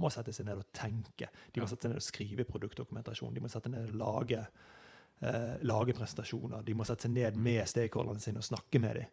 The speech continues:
Speaker 2: Mm.
Speaker 1: Sant? Eh, og en del av det kan du gjøre kanskje på Slack,
Speaker 2: Mm.
Speaker 1: men, eh, veldig mye av jobben gjøres utenfor.
Speaker 2: Mm.
Speaker 1: Eh,
Speaker 2: Jeg må, b-, bare for, vi sk-, vi skal ikke, vi, vi må, eh, selvfølgelig, men jeg, jeg føler faktisk jeg må, jeg, jeg må på jobb,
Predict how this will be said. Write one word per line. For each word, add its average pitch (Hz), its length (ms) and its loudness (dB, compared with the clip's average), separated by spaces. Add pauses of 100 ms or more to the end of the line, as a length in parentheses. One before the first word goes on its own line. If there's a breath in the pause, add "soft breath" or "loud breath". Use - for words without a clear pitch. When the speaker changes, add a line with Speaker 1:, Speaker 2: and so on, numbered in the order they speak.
(120)
Speaker 2:
Mm. 92 60 -4 (520 loud breath)
Speaker 1:
Sant? 117 280 -4
Eh, - 280 0
og 131 100 4
en 127 100 4
del 160 220 10
av 85 80 0
det 110 140 -2
kan - 100 2
du 202 80 6
gjøre 131 240 10
kanskje 117 320 0
på - 80 -6
Slack, - 440 -2
Speaker 2:
Mm. 107 200 -4
Speaker 1:
men, - 280 2
eh, 127 460 -2
veldig 123 320 6
mye 104 160 4
av 110 60 4
jobben 117 320 6
gjøres 98 280 -2
utenfor. - 440 -6 (200)
Speaker 2:
Mm. 104 180 -4 (500 loud breath)
Speaker 1:
Eh, 113 480 -6
Speaker 2:
Jeg 139 100 -2
må, 147 80 -2 (120)
b-, 156 160 -10
bare 117 120 0
for, 117 240 4
vi - 300 -6
sk-, - 160 -6
vi 135 80 0
skal 123 160 0
ikke, 95 380 2
vi, 107 100 2
vi 110 220 4
må, 101 280 6
eh, 87 560 -2
selvfølgelig, 92 380 -6
men 92 180 -4 (640 soft breath)
jeg, - 100 -6 (120)
jeg 175 120 0
føler 143 200 6
faktisk 151 240 4
jeg 120 100 2
må, 127 140 4
jeg, 127 120 6
jeg 131 300 6
må 131 120 8
på - 60 2
jobb, 151 160 8